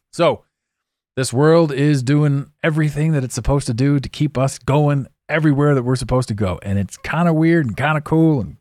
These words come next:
kinda all messed up all at the same time. I love each and every one of you. If you need anything from us, head over to the mental mastery alliance dot com or Instagram dot com forward slash the mental mastery alliance. To all the new people who are here, thank you very much for following and joining us. It's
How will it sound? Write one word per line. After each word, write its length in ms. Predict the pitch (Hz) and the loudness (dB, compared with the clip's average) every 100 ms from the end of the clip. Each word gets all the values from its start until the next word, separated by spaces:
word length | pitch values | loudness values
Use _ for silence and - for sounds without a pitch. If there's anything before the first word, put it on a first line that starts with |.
| - | -8
kinda 300 | 135 151 147 _ _ | -4 -4 -4 _ _
all 280 | - 156 147 | 0 2 2
messed 440 | 123 113 139 143 139 | 0 0 0 -2 -4
up 140 | 113 | -4
all 160 | 110 127 | -2 -2
at 60 | |
the 40 | 110 | -2
same 240 | 117 104 | -4 -4
time. 280 | 117 104 90 _ _ _ _ _ _ _ _ _ | -4 -6 -8 _ _ _ _ _ _ _ _ _
I 60 | 143 | -2
love 160 | 165 | 2
each 140 | 165 156 | 0 0
and 80 | 160 | -2
every 160 | 156 | 0
one 180 | 156 165 | 0 2
of 80 | 151 | 2
you. 220 | 160 160 | 2 2
If 120 | 139 | 0
you 60 | 143 | 0
need 160 | 160 | 0
anything 240 | 165 156 156 | 2 0 0
from 160 | 143 | 0
us, 160 | 147 135 | -2 0
head 120 | 139 | 0
over 180 | 143 131 | 0 0
to 260 | 117 127 120 | 0 0 2
the 80 | |
mental 220 | 120 120 127 | 0 0 0
mastery 320 | 120 110 117 | -2 -2 -2
alliance 380 | 117 117 107 95 | 0 0 -2 -4
dot 200 | 104 90 | -6 -4
com 380 | 127 123 110 101 | -4 -2 -2 0
or 260 | 120 107 | 0 0
Instagram 440 | 127 127 113 104 101 | -2 -6 -4 -2 0
dot 220 | 98 87 | -2 -4
com 220 | 92 87 | -4 -4
forward 260 | 87 87 80 | -4 -6 -4
slash 340 | - 78 92 | -6 -6 -6
the 180 | - 98 | -6 -4
mental 300 | 92 98 92 | -4 -4 -4
mastery 380 | 95 92 - 87 | -2 -4 -4 -4
alliance. 480 | 101 104 92 - _ _ _ _ _ _ | -2 -2 -4 -6 _ _ _ _ _ _
To 120 | 151 | 0
all 220 | 196 240 | 2 2
the 100 | 208 | 2
new 320 | 196 214 285 269 | 2 2 2 0
people 400 | 240 269 233 214 | -2 -2 0 2
who 140 | 214 | 2
are 160 | 208 175 | 2 2
here, 320 | 208 208 120 | 2 2 0
thank 200 | 131 147 | -2 -2
you 80 | 143 | -2
very 320 | 120 190 175 | -2 -2 0
much 200 | 160 147 | 0 0
for 100 | 127 | -4
following 480 | 151 156 135 120 113 | 0 2 2 2 0
and 160 | 107 | 0
joining 340 | 98 143 151 107 | 0 0 0 -2
us. 160 | 95 | -4
It's 280 | 107 - - | -8 -10 -14